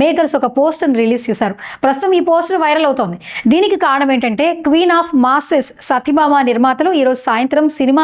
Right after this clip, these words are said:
రిలీజ్ డేట్ ను అనౌన్స్ చేసే అవకాశం ఉంది. అయితే ఇందుకు సంబంధించిన పోస్టర్ లో కాజల్ అగర్వాల్ ను Queen of Masses అంటూ పేర్కొంటున్నారు. ఇది చూసి కాజల్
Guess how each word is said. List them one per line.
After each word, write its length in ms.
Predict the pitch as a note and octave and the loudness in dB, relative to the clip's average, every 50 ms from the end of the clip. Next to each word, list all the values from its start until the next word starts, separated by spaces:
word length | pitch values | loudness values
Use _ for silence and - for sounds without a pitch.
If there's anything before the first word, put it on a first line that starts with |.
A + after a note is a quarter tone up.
| D4+ C4+ B3 | 2 2 0
రిలీజ్ 260 | B3 B3 C#4+ D4 B3 A3 G#3 | 0 2 2 0 0 0 0
డేట్ 200 | C4+ D4+ D4 F4 | 0 0 0 0
ను 40 | D4+ B3+ | 0 0
అనౌన్స్ 240 | A#3+ B3 B3+ B3 - | 0 0 -2 -2 -2
చేసే 140 | B3+ A#3 - A#3+ | -2 -2 0 -2
అవకాశం 320 | G#3+ G#3+ B3 A3+ G#3 - A3 G3+ | -2 -2 -2 -2 -2 -2 -2 0
ఉంది. 160 | G3 G3 G3 F#3+ G3 - - - - - A#3+ | 0 0 0 0 -4 -8 -12 -10 -4 -2 -2
అయితే 180 | A#3 C4 C4 A#3 - - - - B3+ C#4 | 0 0 0 -2 -2 -4 -4 -2 0 2
ఇందుకు 200 | C#4 F4 F4 D#4 - | 2 2 0 0 0
సంబంధించిన 400 | D#4+ D#4+ E4+ F4 E4+ F4 E4+ D#4 - - | 0 2 2 0 0 0 0 0 0 0
పోస్టర్ 340 | D#4+ E4 D#4+ - F4 D#4 D4+ | 0 0 0 -2 -2 0 0
లో 80 | D#4 E4+ E4 E4+ - | 0 0 -2 -2 -2
కాజల్ 400 | F4 D#4 D#4+ F4 E4 F4+ F4+ E4+ - - C#4 C#4 | 0 0 0 0 0 -2 -4 -2 -2 -2 -2 0
అగర్వాల్ 420 | C4 D4 D4 C#4+ D4 C#4 C4 B3 B3+ | 0 0 0 2 2 0 0 0 0
ను 60 | C4 C4+ C4+ - - - _ - | 0 0 -2 -6 -12 -10 _ -2
Queen 260 | D#4 E4+ F#4 G4 F4+ F4 F4 | 0 2 2 2 2 2 2
of 100 | F4 F4 D#4 C#4+ C4+ C4+ | 2 2 2 2 4 4
Masses 360 | C#4 D4+ D4 D#4 E4 - - D4+ | 2 0 0 0 -2 -2 0 -2
అంటూ 180 | C4+ A#3+ D4+ D#4+ D#4+ D#4 | -2 0 0 0 0 0
పేర్కొంటున్నారు. 540 | C4+ - - C4 A#3 - A#3 A#3 G#3 - - - - - - - - C4+ | -2 0 -2 -2 -2 0 0 -2 -2 -4 -8 -14 -20 -20 -8 -4 -2 0
ఇది 120 | C4+ F4 C#4+ F4 | 2 2 2 2
చూసి 180 | F#4 F#4 G4+ G4+ G4 D#4+ | 2 0 0 0 0 0
కాజల్ 340 | D#4 F4 E4+ F#4 F4+ E4 | 0 0 0 0 -2 -2